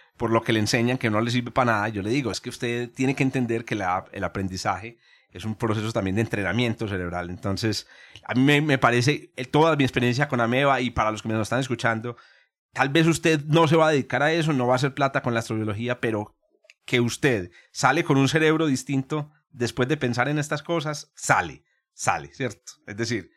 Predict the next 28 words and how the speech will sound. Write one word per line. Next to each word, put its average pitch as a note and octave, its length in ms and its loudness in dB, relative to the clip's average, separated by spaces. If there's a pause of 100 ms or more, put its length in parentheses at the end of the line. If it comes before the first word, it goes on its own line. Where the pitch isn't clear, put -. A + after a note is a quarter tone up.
(220)
no, D3+ 260 2
no E3+ 140 4
se G#3 80 4
enfoque G3 340 2
tanto G3 300 2
en E3+ 60 4
los C#3 120 2
conocimientos, A2 760 -2
piense C3 320 -4
también C3+ 340 -2
en, A2+ 200 -4 (480)
en A2 180 0
lo G#2+ 160 0
que A2+ 200 -4
la A2 160 4
obliga, E3 640 2
lo, A2+ 400 0
lo G#2+ 180 -4
que - 120 -6
lo G#2+ 120 2
obliga D3+ 400 2
a D3+ 80 -2
pensar A2 560 0 (520)
en A#2+ 200 2
imaginarse A#2+ 600 2
en B2+ 40 -2
estas B2+ 220 0
posibilidades. G2 760 -4